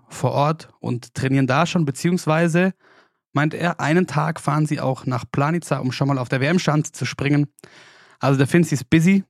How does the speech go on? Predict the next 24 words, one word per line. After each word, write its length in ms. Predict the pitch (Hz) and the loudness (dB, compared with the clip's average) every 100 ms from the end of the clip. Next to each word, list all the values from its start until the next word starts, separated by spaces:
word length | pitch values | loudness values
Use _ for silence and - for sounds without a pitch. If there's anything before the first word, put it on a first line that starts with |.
| _ | _
der 120 | 135 131 | -2 -2
springt 340 | - 139 147 | -2 -2 0
wahrscheinlich 320 | 147 139 123 | 0 0 -2
gerade 260 | 131 131 127 | -4 -2 -2
in 80 | 127 | -2
diesem 200 | 139 143 | 0 2
Moment 420 | 127 147 156 - - | 2 0 -2 -10 -2
entweder 360 | 143 147 139 | 2 4 2
in 180 | 131 127 | 0 0
Ramsau 440 | 127 139 139 135 - | 2 2 4 2 2
oder 440 | 147 156 135 123 _ _ _ - - _ | 2 4 0 -4 _ _ _ -20 -20 _
in 100 | - | -6
Planica 560 | 131 156 156 - 151 135 | 0 2 2 4 2 0
von 200 | - 156 | -2 -2
der 80 | 151 | 0
Schanze 300 | 143 156 160 | 2 0 0
runter. 300 | 139 151 156 - _ _ _ _ - - - | 0 2 0 -4 _ _ _ _ -20 -16 -2
Und 140 | 139 | 2
drum 320 | 147 175 180 | 4 4 4
sind's 220 | 147 180 - | 2 2 2
nur 120 | 190 | 2
wir 80 | 165 | 2
zwei. 220 | 170 185 | 2 0
Coco 400 | - 196 196 | 0 0 0